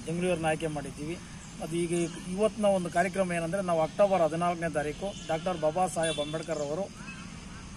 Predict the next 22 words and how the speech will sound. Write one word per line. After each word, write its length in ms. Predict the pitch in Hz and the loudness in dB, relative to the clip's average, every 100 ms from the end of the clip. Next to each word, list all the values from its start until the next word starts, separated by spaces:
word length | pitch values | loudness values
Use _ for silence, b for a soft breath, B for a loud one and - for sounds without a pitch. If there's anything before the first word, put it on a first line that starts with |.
| 160 | 0
ಆ, 200 | 160 151 147 | 2 2 2
ಬೌದ್ಧ 200 | 190 190 | 0 4
ಧರ್ಮಕ್ಕೆ 420 | 185 175 170 - | 2 2 -2 -2
ಸೇರ್ಪಡೆ 320 | 180 165 160 | -2 0 0
ಆಗ್ತಾರೆ. 280 | 143 - - - - - - 160 | 0 -6 -10 -12 -12 -12 -10 -2
ಅಂಥ 120 | 180 | 4
ದಿನದಲ್ಲಿ 440 | 196 185 180 185 | 4 4 0 0
ನಮ್ಮ 280 | 185 165 160 | 0 0 -2
ಸಂಘಟನೆಯನ್ನು 680 | 160 160 175 160 165 165 190 | -2 -2 0 0 -2 -2 -2
ನಾವು 200 | 160 151 | 0 -2
ಹುಟ್ಟಾಕಿದ್ವಿ. 520 | 147 147 - - - - - - - | -2 -4 -4 -10 -12 -12 -12 -12 -6
ಅದೇ 120 | 170 | 2
ಒಂದು 220 | 214 208 | 4 4
ವಿಚಾರದಲ್ಲಿ 480 | 185 160 190 165 143 | 2 2 2 4 0
ಇವತ್ತು 320 | 170 185 190 | 0 0 -2
ನಾನು 320 | 190 170 175 165 | 0 0 0 0
ರಾಜ್ಯ 400 | 156 180 165 196 190 196 - | 2 2 4 6 6 2 -4
ಅಧ್ಯಕ್ಷನಾಗಿ 640 | 165 160 185 175 160 151 214 - - - 160 | -4 -2 -2 0 0 0 -8 -12 -16 -6 -2
ಐದು 200 | 180 196 | 2 4
ವರ್ಷ 140 | 185 | 2
ಪೂರೈಸ್ತಾ 460 | 165 170 180 165 170 | 0 2 0 0 -2
ಇದ್ದೀವಿ. 360 | 143 147 190 | -2 -4 -6